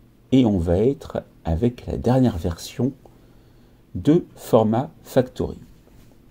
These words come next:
On patiente. On utilise la version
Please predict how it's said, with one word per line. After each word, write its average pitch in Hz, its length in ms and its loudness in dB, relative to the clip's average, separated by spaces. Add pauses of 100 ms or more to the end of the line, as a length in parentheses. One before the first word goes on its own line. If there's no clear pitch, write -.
(4000)
On 151 100 -2
patiente. 120 760 -4 (2250)
On 170 240 4 (800)
utilise 131 480 2
la 95 120 6
version 82 520 -4